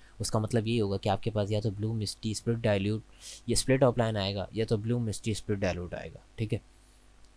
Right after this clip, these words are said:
तो आपके पास फीमेल्स में जो होंगे वो ब्लू डाइल्यूट मिस्टी ऑफ लाइन, ठीक है, ये भी आएगा and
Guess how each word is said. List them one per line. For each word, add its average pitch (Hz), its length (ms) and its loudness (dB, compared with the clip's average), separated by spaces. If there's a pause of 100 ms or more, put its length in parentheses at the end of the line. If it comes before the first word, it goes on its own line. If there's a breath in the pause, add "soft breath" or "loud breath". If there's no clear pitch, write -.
(180)
तो - 220 4
आपके 117 240 10
पास 110 300 4
फीमेल्स 135 360 4
में 123 120 2
जो 117 100 2
होंगे 107 220 0
वो 110 180 2
ब्लू 120 240 4
डाइल्यूट 113 520 0 (100)
मिस्टी 110 320 -2
ऑफ 101 180 4
लाइन, 90 280 -2 (200)
ठीक 113 140 -2
है, 113 200 -2
ये 98 80 0
भी 127 180 0
आएगा 107 300 0
and 104 320 -2